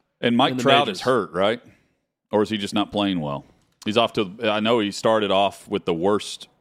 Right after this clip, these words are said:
Speaker 1: start of his career.
Speaker 2: Well, he's, uh, contemplating whether or not to be the commissioner of that fantasy league,
Speaker 1: Yeah.
Speaker 2: which may be tying him in knots.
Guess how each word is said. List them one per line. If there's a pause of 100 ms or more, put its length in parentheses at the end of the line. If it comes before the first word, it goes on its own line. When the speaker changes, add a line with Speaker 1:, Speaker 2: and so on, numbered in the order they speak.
(140)
Speaker 1:
start
of
his
career.
Speaker 2:
Well,
he's,
uh,
contemplating
whether
or
not
to
be
the
commissioner
of
that
fantasy
league, (320)
Speaker 1:
Yeah.
Speaker 2:
which
may
be
tying
him
in
knots.